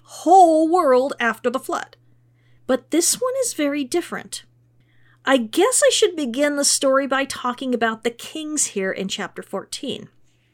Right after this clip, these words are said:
The big king, whose name was Chedorlaomer,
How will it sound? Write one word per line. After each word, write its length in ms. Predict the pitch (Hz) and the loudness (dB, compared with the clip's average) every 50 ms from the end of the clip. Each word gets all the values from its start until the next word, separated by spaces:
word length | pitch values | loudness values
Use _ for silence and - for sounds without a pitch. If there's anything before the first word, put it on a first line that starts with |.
| _ _ _ _ _ _ _ | _ _ _ _ _ _ _
The 160 | - 214 233 233 | 0 0 0 0
big 400 | 190 196 254 277 311 302 302 294 | 0 -2 -4 -4 -4 -6 -8 -12
king, 400 | - - 349 330 339 359 392 453 480 - _ - | -4 -4 -4 -4 -2 -6 -8 -8 -10 -14 _ -2
whose 200 | 262 254 208 220 | -2 -2 0 0
name 260 | 247 247 254 262 262 | 0 0 0 2 2
was 200 | 240 220 - - | 2 2 2 -2
Chedorlaomer, 1120 | - - - 254 247 254 247 254 247 226 - - 208 208 202 202 208 220 233 269 302 339 | -6 -4 -2 0 0 0 -2 -2 -4 -4 -4 -4 -4 -2 -2 -2 -2 -2 -4 -6 -8 -10